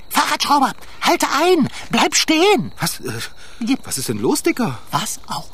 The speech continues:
Speaker 1: immer du tust, bewege dich nicht.
Speaker 2: Warum denn nicht?
Speaker 1: Weil dieses Schlängelmuster direkt hinter den großen Stein führt, neben dem der Stein liegt, den du gerade aufzuheben im Begriff bist.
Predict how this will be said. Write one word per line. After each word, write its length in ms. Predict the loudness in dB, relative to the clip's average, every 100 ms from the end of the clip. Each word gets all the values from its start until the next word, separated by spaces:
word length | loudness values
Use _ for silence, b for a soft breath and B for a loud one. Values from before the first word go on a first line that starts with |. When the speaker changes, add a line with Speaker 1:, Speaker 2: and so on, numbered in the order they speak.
| -6
Speaker 1:
immer 320 | -4 -2 -2
du 140 | -2 -4
tust, 560 | -2 0 2 0 -4 -8 -14 B B B -14 -4
bewege 600 | -4 0 0 0 0 -4
dich 320 | -4 -8 -8
nicht. 480 | -8 -8 -8 -16 -16 -16 -14
Speaker 2:
Warum 340 | -10 -6 0 0
denn 160 | 0
nicht? 460 | -2 -2 -4 -8 -16 -14
Speaker 1:
Weil 440 | -8 -4 -2 -4 -2
dieses 340 | -2 -2 -2
Schlängelmuster 880 | -2 -2 0 0 -2 -4 -6 -8 -8
direkt 440 | -4 -4 -4 -8 -6
hinter 260 | -4 -4
den 200 | -2 -4
großen 400 | -4 -4 -2 -2
Stein 400 | -4 -2 0 -2
führt, 500 | -4 -8 -4 -4 -8 B B B
neben 300 | -2 0 0
dem 220 | 2 0
der 120 | -2
Stein 340 | -4 -4 -2 0
liegt, 420 | -2 -4 -8 -2
den 140 | 0
du 80 | 0
gerade 460 | -4 0 0 0 0
aufzuheben 680 | -2 -2 -4 -2 -4 -4
im 180 | -4 -4
Begriff 480 | -6 -8 -10 -10 -10
bist. 460 | -10 -10 -12 -12